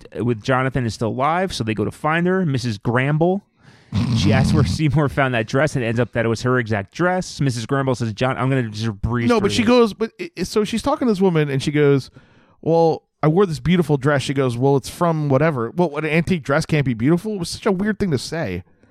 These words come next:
Speaker 2: Also,
Speaker 1: No, she goes, "It's antique." She goes, "No, it's not." It's
Speaker 2: Oh, yeah. It's
Speaker 1: Yeah, it
Speaker 2: garbage
Speaker 1: is.
Speaker 2: or whatever.
Speaker 1: It's
Speaker 2: No, it's
Speaker 1: sixty years
Speaker 2: yeah,
Speaker 1: old.
Speaker 2: fuck you.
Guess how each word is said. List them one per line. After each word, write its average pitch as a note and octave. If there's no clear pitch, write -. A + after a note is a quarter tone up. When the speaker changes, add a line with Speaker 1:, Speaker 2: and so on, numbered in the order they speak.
Speaker 2:
Also, E3
Speaker 1:
No, F#3
she E3
goes, D#3+
"It's A2+
antique." D#3+
She B2+
goes, B2
"No, C#3
it's -
not." B2+
It's -
Speaker 2:
Oh, D3+
yeah. A#2
It's -
Speaker 1:
Yeah, -
it -
Speaker 2:
garbage -
Speaker 1:
is. A3
Speaker 2:
or -
whatever. F#2+
Speaker 1:
It's D3
Speaker 2:
No, D3
it's G2+
Speaker 1:
sixty F#3
years F3+
Speaker 2:
yeah, F3+
Speaker 1:
old. C3+
Speaker 2:
fuck C#3
you. F#2+